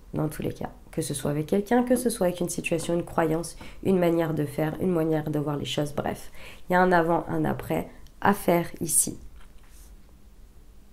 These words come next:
L'essentiel va être de ne, et c'est pour ça que vous prenez le temps, c'est pour ne pas avoir ni de regrets, ni de, d'impulsivité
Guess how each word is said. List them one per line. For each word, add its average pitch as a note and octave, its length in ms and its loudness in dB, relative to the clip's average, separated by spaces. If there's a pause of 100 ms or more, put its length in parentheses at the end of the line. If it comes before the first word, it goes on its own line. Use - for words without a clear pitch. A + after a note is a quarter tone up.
(2250)
L'essentiel A3 480 6
va F#3 140 8
être F#3+ 220 2
de D#3+ 100 4
ne, E3 180 6 (1300)
et F#3+ 80 4
c'est F#3 160 4
pour - 140 -2
ça G3+ 200 8
que F#3 120 2
vous D#3+ 100 -2
prenez D#3 300 2
le C#3 60 -2
temps, - 180 -8 (320)
c'est - 100 -14
pour F#3 140 6
ne F#3+ 100 6
pas G#3 320 6
avoir F3 400 4
ni G3+ 200 4
de G3 100 6
regrets, F3 800 2
ni G3 280 6
de, E3 400 2 (340)
d'impulsivité G3 1160 2